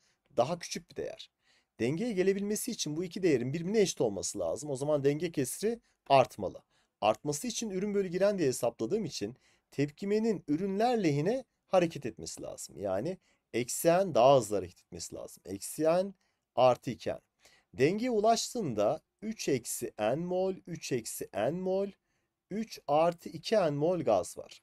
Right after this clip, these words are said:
Bunları bulduk. Şimdi bu değerleri kullanarak denge sabitliğine eşitlik sağlayabilirim. Üç artı iki N'in karesi bölü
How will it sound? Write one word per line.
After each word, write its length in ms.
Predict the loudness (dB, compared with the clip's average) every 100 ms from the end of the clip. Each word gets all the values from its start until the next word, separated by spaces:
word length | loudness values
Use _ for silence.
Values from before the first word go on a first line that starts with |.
| -10
Bunları 300 | -2 2 2
bulduk. 320 | -2 -8 -20 _ _ _ _ -14
Şimdi 260 | -8 -6
bu 100 | 0
değerleri 380 | 4 4 4 0
kullanarak 560 | -6 -2 0 0 -2 0
denge 240 | 0 0
sabitliğine 480 | 2 2 2 -2 -4
eşitlik 300 | -4 -8 -8
sağlayabilirim. 680 | 0 2 2 -2 -4 -10 -12 _ _ _ _ _ -12
Üç 200 | -4 2
artı 320 | 2 2 -4
iki 380 | -8 -4 -2 0
N'in 200 | -2 -2
karesi 540 | 2 2 2 -4 -12 -18 _ _ _ _
bölü 420 | -2 2 2 0